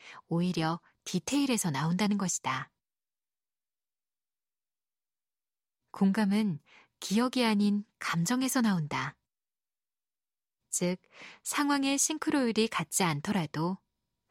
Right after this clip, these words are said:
심지어 전혀 겪지 않은 일이라 해도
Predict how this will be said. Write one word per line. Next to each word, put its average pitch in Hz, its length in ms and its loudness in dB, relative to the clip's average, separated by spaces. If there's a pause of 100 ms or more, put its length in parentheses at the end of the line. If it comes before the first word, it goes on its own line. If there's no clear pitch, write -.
(200)
심지어 233 580 2 (260)
전혀 190 420 2
겪지 190 380 -2
않은 214 260 2
일이라 202 260 0
해도 165 500 -2